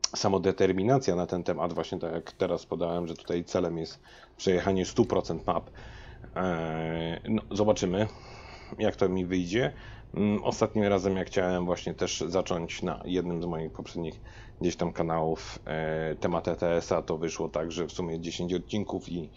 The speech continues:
i skończył się temat, bo, e, praca, życie realne i tego typu rzeczy uniemożliwiły mi to, natomiast myślę, że w tym momencie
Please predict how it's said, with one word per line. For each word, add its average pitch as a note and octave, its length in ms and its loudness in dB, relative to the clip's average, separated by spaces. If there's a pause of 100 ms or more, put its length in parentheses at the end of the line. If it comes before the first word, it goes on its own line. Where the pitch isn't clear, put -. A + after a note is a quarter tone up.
(420)
i G2+ 100 0
skończył G#2+ 380 2
się F#2+ 140 2
temat, G#2 440 4
bo, F#2 500 4 (580)
e, - 360 0
praca, G#2 420 6 (340)
życie F#2 380 0
realne E2+ 560 0
i A2 100 -2
tego G2 260 2
typu - 280 -2
rzeczy G2+ 380 0
uniemożliwiły B2+ 1000 6
mi F#2+ 120 -2
to, C#3+ 140 2
natomiast C3 540 2
myślę, A2+ 340 4
że F#2+ 120 4
w - 60 -2
tym G#2+ 120 2
momencie G2+ 520 2